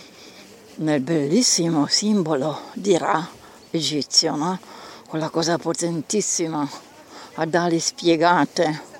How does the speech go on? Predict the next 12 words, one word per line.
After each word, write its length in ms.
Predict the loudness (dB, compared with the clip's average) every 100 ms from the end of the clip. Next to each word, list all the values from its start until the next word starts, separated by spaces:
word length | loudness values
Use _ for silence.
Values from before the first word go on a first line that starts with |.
| -20 -20 -20 -18 -18 -18 -6
dove 220 | -4 -2
ci 120 | -4
sono 380 | -4 -4 -2 -2
le 120 | 0
ali 220 | 0 0 0
dell'avvoltoio, 1000 | 2 2 2 -2 0 4 6 6 4 0 -6 -20 -20 -20 -18 -16 -16 -2
al 180 | 0 2
centro 480 | 4 4 4 4 2
c'è 200 | 6 4
il 100 | 6
disco 340 | 2 0 0
solare, 720 | 2 2 4 4 4 4 2